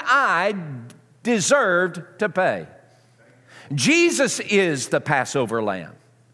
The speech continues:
Jesus becomes the sacrifice. First Corinthians chapter five, verse seven. The Apostle Paul says, "Jesus Christ,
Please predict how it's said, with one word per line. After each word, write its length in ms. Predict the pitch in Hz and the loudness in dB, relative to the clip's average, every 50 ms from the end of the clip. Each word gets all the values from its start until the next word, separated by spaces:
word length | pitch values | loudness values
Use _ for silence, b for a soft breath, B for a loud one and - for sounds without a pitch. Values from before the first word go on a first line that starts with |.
| _ _ _ _ _ _ B B B B B B 151 | _ _ _ _ _ _ B B B B B B -6
Jesus 600 | 147 123 - 320 339 330 330 285 202 269 233 - - | -2 2 2 4 4 4 2 2 2 0 -2 -2 0
becomes 720 | - 214 - - - 254 220 202 196 175 147 - - - - - | -2 -2 0 2 2 2 2 2 0 -2 -4 -6 -8 -10 -10 -4
the 160 | 131 170 175 | -2 0 0
sacrifice. 720 | 165 - 226 208 180 - - 160 - 180 175 175 - - - B B B B | 2 2 2 2 2 2 -2 0 2 2 2 2 0 -4 -12 B B B B
First 260 | 277 311 277 - - | 0 0 0 0 -2
Corinthians 520 | - 269 294 277 190 214 202 180 151 - | 0 0 0 0 0 -2 -2 -2 -2 -4
chapter 380 | - - 247 254 247 - 233 196 | -2 0 0 0 2 0 0 0
five, 680 | - - - 254 240 240 226 202 170 151 143 131 - - | -2 -2 -2 0 2 2 2 2 2 0 -2 -4 -8 -12
verse 340 | 160 123 190 190 180 165 - | -6 -4 -2 0 0 -2 -2
seven. 520 | - - - 214 190 135 123 101 87 78 - - _ _ _ _ _ _ _ _ _ _ _ b b b b b b b b b b b b | -2 0 0 0 2 0 0 -4 -4 -8 -16 -20 _ _ _ _ _ _ _ _ _ _ _ b b b b b b b b b b b b
The 80 | 185 | 2
Apostle 420 | 214 214 - 247 269 240 - 240 226 | 2 2 2 2 2 2 2 -2 -2
Paul 340 | - 175 254 277 262 247 208 | 0 2 2 2 4 2 0
says, 520 | - - 240 233 220 214 208 160 - - B B B B B B B 123 | 0 2 4 4 4 4 2 0 -4 -8 B B B B B B B -8
"Jesus 640 | 110 120 208 285 302 302 302 277 - 285 294 294 - | -2 0 2 4 4 4 4 2 2 2 0 0 0
Christ, 720 | - - 214 208 180 147 143 165 190 185 - - - - | -2 0 0 2 2 2 2 0 -2 -4 -8 -12 -14 -16